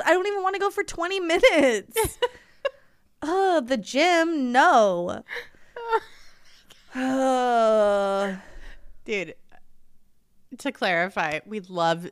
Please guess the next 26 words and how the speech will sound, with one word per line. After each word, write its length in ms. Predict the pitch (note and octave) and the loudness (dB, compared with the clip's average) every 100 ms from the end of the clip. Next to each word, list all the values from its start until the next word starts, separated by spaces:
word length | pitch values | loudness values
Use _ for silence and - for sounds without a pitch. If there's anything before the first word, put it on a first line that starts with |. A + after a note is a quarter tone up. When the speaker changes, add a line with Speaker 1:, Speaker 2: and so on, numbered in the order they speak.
| _ _ - _ - | _ _ -20 _ -16
Speaker 2:
doing 300 | F#3+ F#3+ E3 | -8 -6 -4
sex, 420 | F3 F3+ C3+ D3 F3+ | -6 -4 -4 -6 -12
but 240 | F3 D#3+ | -14 -6
this 120 | F#3+ | 4
Speaker 1:
Oh, 60 | E4 | 6
Speaker 2:
is 60 | |
Speaker 1:
yes. 280 | E4+ G3 F#3 | 6 4 2
Speaker 2:
too 240 | - D#4+ A3 | -4 -2 -2
much. 400 | E3+ C#3 - - | -2 -2 -4 -12
This 120 | B3 | -8
is 40 | C#4 | 0
Speaker 1:
I 140 | A#3 - | 0 2
Speaker 2:
too 180 | A4 D4+ | 0 2
Speaker 1:
love 200 | A3 - | 2 4
Speaker 2:
much. 80 | |
Speaker 1:
doing 140 | A4+ F#4 | 4 2
sex. 260 | F#4 F4+ A#4+ C5 - - - C5+ - - | -2 -2 -4 -6 -12 -20 -16 -16 -16 -20
Speaker 2:
<laughs> 680 | - - - _ _ _ - | -20 -20 -20 _ _ _ 0
Speaker 1:
I'm 140 | B3+ | 2
like, 180 | D4 D#4 A#3 _ _ _ _ _ - C#4 | 2 -4 -6 _ _ _ _ _ -20 -10
twenty 360 | C#4+ E4+ F4+ | -2 -2 0
to 100 | F#4 | -4
thirty 320 | - C4 B3 A3+ | -2 0 0 -2
minutes 500 | G3+ F#3 G3 A3 - | -6 -6 -6 -8 -8
is 180 | G#3 | -10
great 360 | - F#3 D3 - | -8 -10 -10 -16